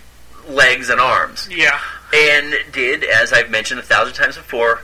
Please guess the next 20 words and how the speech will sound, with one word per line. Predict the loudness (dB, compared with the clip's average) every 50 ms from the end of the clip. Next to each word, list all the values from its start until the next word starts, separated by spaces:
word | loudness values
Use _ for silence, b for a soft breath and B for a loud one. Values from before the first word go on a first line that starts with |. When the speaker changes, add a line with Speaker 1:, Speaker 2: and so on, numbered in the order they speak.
| -12 -20 -20 -8
Speaker 1:
did | -6 -4 -4
the | -4 -4
thing | -6 -6 -6
that | -6 -6
pisses | -6 -8 -8 -6 -6
me | -2 -2
off | -2 -2 -2 -6
when | -6 -6 -6 -6 -6 -6
in | -6 -6 -4
movies. | -6 -6 -6 -6 -8 -8 -10
Speaker 2:
He | -8 -6
screams | -6 -6 -4 -4 -4 -6 -6 -4
right | 2 4 4 4
at | 2 0
the | -2 -2
audience. | -2 -2 -2 -4 -6 -8 -8 -8 -8 -6 -6 -4 0
Speaker 1:
Breaks | 2 2 2 2 0
the | -4 -6
fourth | -2 0 0 0 0 -2
wall. | 0 0 2 2 2 2 0 -2